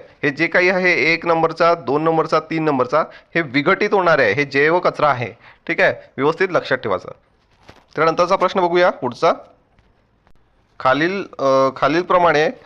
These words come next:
कोणती सामग्री, खालीलपैकी कोणती सामग्री व्यावसायिकरित्या वसूल केली जाऊ शकते?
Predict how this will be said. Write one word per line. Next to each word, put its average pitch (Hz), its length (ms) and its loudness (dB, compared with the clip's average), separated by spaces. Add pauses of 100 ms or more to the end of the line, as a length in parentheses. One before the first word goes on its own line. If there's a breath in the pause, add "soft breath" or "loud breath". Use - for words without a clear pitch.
(140)
कोणती 165 320 -4
सामग्री, 165 540 0
खालीलपैकी 160 420 0
कोणती 165 320 -4
सामग्री 147 380 0
व्यावसायिकरित्या 160 920 0
वसूल 143 340 -2
केली 151 260 -4
जाऊ 135 200 2
शकते? - 340 -6